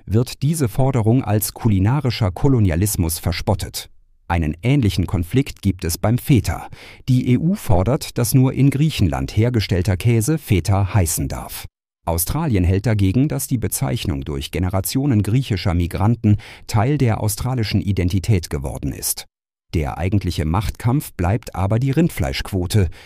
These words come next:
Während Brüssel die Obergrenze offenbar bei rund dreißigtausend Tonnen ziehen will, fordert Australien mindestens vierzigtausend Tonnen für den zollreduzierten Export. Was wie eine überbrückbare Differenz klingt,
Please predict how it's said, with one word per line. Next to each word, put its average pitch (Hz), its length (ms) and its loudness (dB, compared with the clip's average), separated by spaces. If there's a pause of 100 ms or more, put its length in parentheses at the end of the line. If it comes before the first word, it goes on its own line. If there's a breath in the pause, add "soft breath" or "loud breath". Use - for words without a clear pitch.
(240 loud breath)
Während 131 420 2
Brüssel 117 400 2
die 117 180 0
Obergrenze 107 760 0
offenbar 90 440 0
bei 82 160 -2
rund 104 380 0
dreißigtausend 107 1080 -2
Tonnen 104 320 2
ziehen 78 360 0
will, 98 180 6 (320 loud breath)
fordert 143 480 0
Australien 113 720 2
mindestens 143 500 0
vierzigtausend 110 1000 -2
Tonnen 101 340 4
für 92 160 -2
den 80 200 -2
zollreduzierten 92 1000 0
Export. - 640 -4 (400 loud breath)
Was 127 320 -2
wie 143 180 0
eine 117 220 2
überbrückbare 95 760 0
Differenz 90 500 -2
klingt, - 400 0